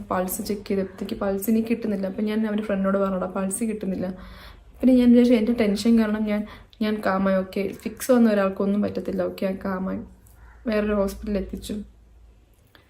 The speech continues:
എത്തിച്ച് ആ ഡോക്ടർ ചെക്ക് ചെയ്തിട്ട് പറഞ്ഞു, "പൾസ് നേരത്തെ പോയല്ലോ."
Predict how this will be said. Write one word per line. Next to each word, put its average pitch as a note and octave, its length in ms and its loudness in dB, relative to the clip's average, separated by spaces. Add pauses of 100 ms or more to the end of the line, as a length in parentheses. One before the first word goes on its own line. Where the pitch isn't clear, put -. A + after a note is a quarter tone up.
(360)
എത്തിച്ച് A3+ 560 -4
ആ A#3 80 2
ഡോക്ടർ G#3 440 -4
ചെക്ക് G#3+ 260 -6
ചെയ്തിട്ട് G#3 240 -2
പറഞ്ഞു, G3 380 -2 (600)
"പൾസ് F#3 320 -4
നേരത്തെ F#3 420 -4
പോയല്ലോ." F3+ 600 -4